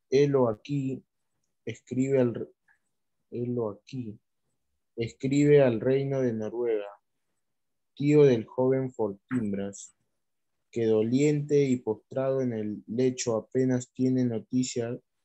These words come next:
de los proyectos de su sobrino, a fin de que le impida llevarlos adelante, pues tengo ya exactos informes de la gente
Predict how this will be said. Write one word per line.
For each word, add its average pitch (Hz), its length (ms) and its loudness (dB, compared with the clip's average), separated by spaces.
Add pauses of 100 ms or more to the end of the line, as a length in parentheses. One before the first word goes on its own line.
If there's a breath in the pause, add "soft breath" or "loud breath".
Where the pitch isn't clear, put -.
(200)
de 107 200 -2
los 104 220 -4
proyectos 120 600 -2
de 110 100 -6
su - 160 -12
sobrino, 101 680 -6 (1300)
a 107 160 -8
fin 139 320 -4
de 135 180 0
que 110 100 -8
le 107 100 -4
impida 127 480 0
llevarlos 117 880 -2
adelante, 107 760 -4 (1120)
pues 113 340 -4
tengo 131 360 0
ya 127 160 4
exactos 127 800 -4
informes 113 920 -4
de 110 160 -2
la 101 140 -6
gente 113 580 -4